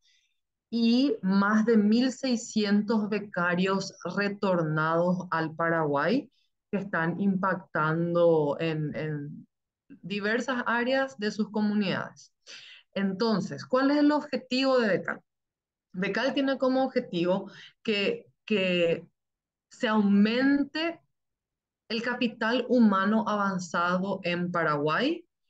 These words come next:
y que este capital humano avanzado que accedió a las becas puedan aplicar los conocimientos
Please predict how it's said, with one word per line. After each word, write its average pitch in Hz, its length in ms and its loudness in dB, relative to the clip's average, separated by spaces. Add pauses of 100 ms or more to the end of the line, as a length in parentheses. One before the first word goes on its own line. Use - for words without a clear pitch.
(420)
y 214 100 -4
que 220 220 -2
este 277 320 -2
capital 214 540 -2
humano 185 360 4
avanzado 180 600 0
que 180 80 -4
accedió 180 880 -2
a 202 120 2
las 180 280 -4
becas 185 720 -4
puedan 190 560 0
aplicar 214 800 -2
los 277 240 2
conocimientos 240 1300 0